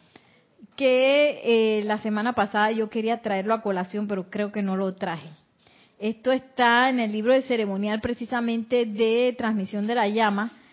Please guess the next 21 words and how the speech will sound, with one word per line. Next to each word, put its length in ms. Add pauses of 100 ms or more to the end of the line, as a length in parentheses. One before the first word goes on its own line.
(500)
en 240
la 240
página 840
novena, 840 (200)
X, 360 (420)
Y, 280 (440)
X. 340 (800)
Y 140
dice 220
así, 340 (1300)
el 180
Mahashohan 500
dice, 200
"¿Y 320
qué 140
es 180
ese 260
misterioso 920
fuego 380
sagrado? 840
Pues 200